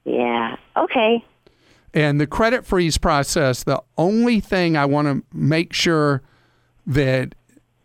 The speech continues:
Speaker 2: of everything you do over the next several years, never, ever, ever lose your code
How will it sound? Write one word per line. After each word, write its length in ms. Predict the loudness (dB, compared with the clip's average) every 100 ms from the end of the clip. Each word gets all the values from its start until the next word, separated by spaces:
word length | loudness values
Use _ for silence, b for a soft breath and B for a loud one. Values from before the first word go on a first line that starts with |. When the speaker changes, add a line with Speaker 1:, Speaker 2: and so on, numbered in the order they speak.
| -2
Speaker 2:
of 240 | -2 -2 -2
everything 720 | 0 0 -2 0 0 2 2
you 160 | 0 0
do 400 | 0 0 2 2
over 220 | 0 0
the 100 | 0
next 300 | 0 -2 -2
several 300 | -2 0 0
years, 380 | 2 2 0 -6 b b b b
never, 800 | 0 2 4 2 2 2 0 -2 _ 0
ever, 560 | 2 2 2 0 -2 -6 0
ever 500 | 2 2 2 0 -2 b b
lose 560 | -2 2 2 4 2 2
your 160 | 0 -2
code 720 | -4 0 2 2 2 -2